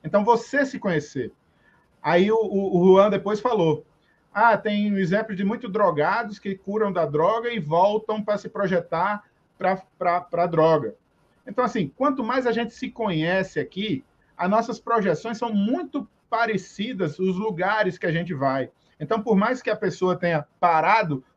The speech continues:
fisicamente de utilizar a droga, ele ainda tá com o pensamento e o sentimento de querer.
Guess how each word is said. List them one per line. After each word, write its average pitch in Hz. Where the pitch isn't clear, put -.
fisicamente 190
de 156
utilizar 143
a 127
droga, 151
ele 180
ainda 214
tá 220
com 226
o 202
pensamento 247
e 262
o 214
sentimento 240
de 262
querer. 185